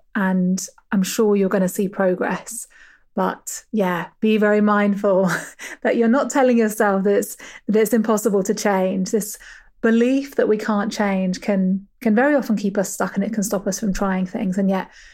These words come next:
I want you to remember, anxiety is very treatable. So there was a, there was a famous saying, <laughs> it was Carl Jung that said very famously,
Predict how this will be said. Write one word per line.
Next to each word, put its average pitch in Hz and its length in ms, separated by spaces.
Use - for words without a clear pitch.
I 220 60
want 214 120
you 240 60
to 254 80
remember, 214 320
anxiety 185 640
is 185 100
very 185 220
treatable. 190 640
So 220 760
there 381 80
was 415 120
a, 359 60
there 359 220
was 359 80
a 339 40
famous 269 440
saying, 180 480
<laughs> - 360
it 269 60
was 233 140
Carl 254 360
Jung 185 460
that 208 160
said 185 360
very 196 220
famously, 185 720